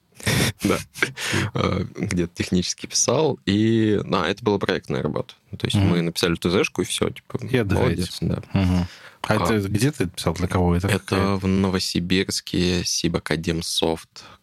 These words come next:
Speaker 1: Э, это в Новосибирске собирались построить такой,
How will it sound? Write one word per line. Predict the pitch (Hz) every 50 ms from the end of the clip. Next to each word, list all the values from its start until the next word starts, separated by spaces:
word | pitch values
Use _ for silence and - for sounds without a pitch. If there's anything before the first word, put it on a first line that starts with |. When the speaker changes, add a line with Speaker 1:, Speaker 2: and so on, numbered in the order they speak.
| _ - - -
Speaker 1:
Э, | - 101 90 85 87 87 87 87 87 85 87 90 87 -
это | - - - - 87 - 85 85 - - - - - - _ _
в | - 92
Новосибирске | 95 87 85 82 82 - - 90 101 104 113 - - - - 92 87 87
собирались | - - - 87 - 85 85 87 90 98 -
построить | - - - - - - 87 85 85 87 -
такой, | _ - - - - 120